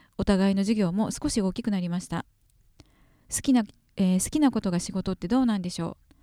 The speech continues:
かっこ、これは主人も同じで好きなことを仕事にしています。辞めるきっかけもなければ、楽しいので続けたい。でも、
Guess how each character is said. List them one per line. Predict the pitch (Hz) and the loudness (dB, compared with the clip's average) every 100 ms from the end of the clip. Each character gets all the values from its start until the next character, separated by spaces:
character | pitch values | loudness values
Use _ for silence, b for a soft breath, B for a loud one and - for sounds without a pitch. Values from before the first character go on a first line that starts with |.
| b _ | b _
か | 214 | -4
っ | - | -4
こ、 | 170 - | -6 -4
こ | - | 0
れ | 214 | 2
は | 208 | 2
主 | 214 | 0
人 | 240 233 196 | 0 0 0
も | 185 | 0
同 | 190 | 0
じ | 208 | 0
で | 262 | -2
好 | 233 | -2
き | - | -4
な | 226 208 | -4 -2
こ | 196 | -2
と | 180 180 - _ _ _ _ _ | -2 -2 -4 _ _ _ _ _
を | - - | -2 0
仕 | - | -2
事 | 185 190 | -2 -2
に | 277 | -4
し | |
て | - | -4
い | 156 | -6
ま | 165 | -6
す。 | - - _ b b b b b b b b | -8 -14 _ b b b b b b b b
辞 | 233 | 4
め | 240 | 6
る | 269 285 | 6 2
き | |
っ | 262 | 0
か | 262 | 0
け | 254 | 2
も | 220 202 208 - _ - | 4 4 2 -4 _ 2
な | 220 | 4
け | 196 | 4
れ | 165 | 0
ば、 | 196 247 - b b | 0 0 -4 b b
楽 | - 220 226 | 2 4 4
し | 285 | 2
い | |
の | 233 | 2
で | 175 | 0
続 | 165 170 | -4 -8
け | - 180 | -6 -2
た | 190 | 0
い。 | 180 - _ b b b - | 0 -6 _ b b b 2
で | 208 | 4
も、 | 185 226 | 6 2